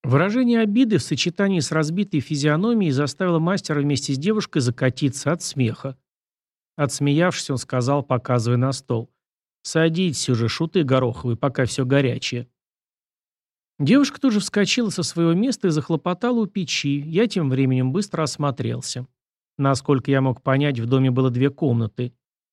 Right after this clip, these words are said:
Большая комната сочетала в себе кухню и столовую.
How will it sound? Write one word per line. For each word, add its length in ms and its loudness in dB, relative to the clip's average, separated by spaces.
Большая 400 0
комната 340 0
сочетала 540 -2
в 60 -8
себе 200 -2
кухню 420 -4
и 40 -2
столовую. 680 0